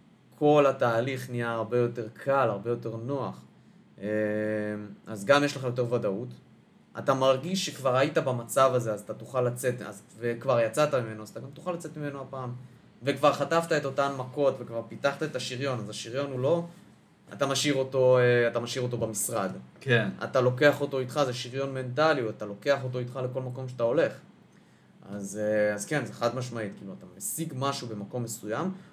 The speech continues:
Speaker 1: הוא משליך ישר לכל הזה. למשל, רקדת עם מישהי בבצ'אטה, היית אש, לא ת-,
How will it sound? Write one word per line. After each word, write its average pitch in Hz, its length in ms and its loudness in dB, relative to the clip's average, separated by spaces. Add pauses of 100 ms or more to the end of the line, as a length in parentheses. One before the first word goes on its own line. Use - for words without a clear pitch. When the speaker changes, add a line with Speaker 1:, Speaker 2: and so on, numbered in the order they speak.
(140)
Speaker 1:
הוא 170 140 2
משליך 165 440 0
ישר 151 300 2
לכל 147 360 -2
הזה. 143 360 -2 (480)
למשל, 123 460 4 (800)
רקדת 127 360 4
עם 147 100 6
מישהי 147 200 0
בבצ'אטה, 135 640 4 (240)
היית 135 240 0
אש, 151 560 6 (220)
לא 123 180 2
ת-, 139 40 -4